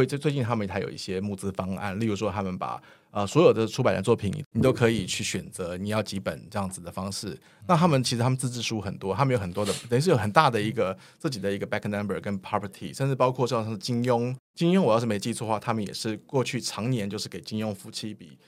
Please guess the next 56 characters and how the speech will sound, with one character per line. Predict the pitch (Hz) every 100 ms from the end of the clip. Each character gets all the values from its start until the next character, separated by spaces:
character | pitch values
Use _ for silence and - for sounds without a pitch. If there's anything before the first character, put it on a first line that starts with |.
| _ -
一 | 120
笔 | 92
授 | 120
权 | 104 - 90
费， | 117 90
然 | 92
后 | 104
他 | 123
们 | 117
要， | 113
不 | 123
管 | 95
要 | 104
出 | - 110
多 | 113
少， | 95 82
他 | 98
们 | 98
都 |
可 | 98
以 |
尽 | 92 101
量 | 95 90
使 | - 71
用。 | 107 82 - _ _ -
那 |
他 | 127
们 | 135
自 | 143
己 | 127
也 | 90
会 | 110 107
推 | 110
他 | 104 104
们 | 95
那 | 101
个 | 92
公 | - 113
版 | 87
书， | 98 107 104
像 | 104
是 | 95
Agatha | 101 98 98 98
Christie | - 101 - 101 131
的 | 73
《东 | 98
方 | 104
快 | 95 101
车》 | - 95
这， | 98 95
这 | 107
一 | 92
整 | 95 85
系 | - 107
列 | 101
的。 | 85 76